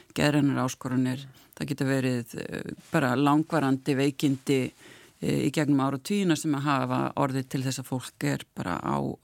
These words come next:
er að glíma við fátækt. Þetta er jafnvel fólk sem að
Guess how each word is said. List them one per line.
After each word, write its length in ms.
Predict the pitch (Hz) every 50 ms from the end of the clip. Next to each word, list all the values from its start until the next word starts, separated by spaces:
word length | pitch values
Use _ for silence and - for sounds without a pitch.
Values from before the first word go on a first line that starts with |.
| - - -
er 100 | 160 156
að 120 | 147 131 -
glíma 320 | 165 160 151 156 151 131
við 140 | 131 147 151 -
fátækt. 640 | - 156 139 - - 180 196 - - _ _ - - - - - - - - - - - - - - - _
Þetta 120 | 202 170 180
er 200 | 175 180 196 202
jafnvel 160 | 208 196 156
fólk 340 | - 190 180 170 - - -
sem 220 | - 185 165 160
að 380 | 156 151 147 143 143 147 -